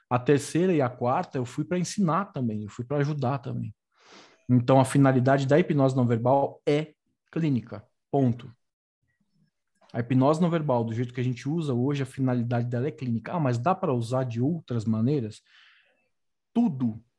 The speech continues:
dá pra gente usar de outras maneiras. Por exemplo, se eu tenho uma arma, eu posso pegar a arma pra limpar e deixar aqui, ou eu posso pegar a arma pra sair atirando, pra, pra aprender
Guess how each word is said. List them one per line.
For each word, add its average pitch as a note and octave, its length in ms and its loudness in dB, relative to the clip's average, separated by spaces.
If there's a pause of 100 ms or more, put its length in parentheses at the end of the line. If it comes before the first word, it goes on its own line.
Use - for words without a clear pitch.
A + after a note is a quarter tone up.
(140)
dá A#2+ 120 -2
pra A#2+ 120 -2
gente A#2+ 200 2
usar A2+ 180 2
de A2+ 100 -2
outras A2 220 -4
maneiras. G#2+ 440 -2
Por D#3 160 2
exemplo, A#2+ 400 0
se - 100 -8
eu B2 60 -4
tenho C#3+ 220 -2
uma E3+ 180 2
arma, A#2+ 420 0
eu A2 80 -6
posso C3 380 -4
pegar C#3+ 200 -4
a C3 40 0
arma C3 180 -2
pra C3 140 -6
limpar B2+ 460 -4
e D3 40 -4
deixar C3+ 340 -8
aqui, F#3 380 -4
ou F#3+ 80 2
eu G3 60 2
posso E3+ 240 -2
pegar D#3 220 2
a D3 60 4
arma D#3 200 2
pra E3 100 -8
sair E3 200 -4
atirando, E3 500 0 (480)
pra, A2 720 0
pra A#2 140 -6
aprender B2+ 580 2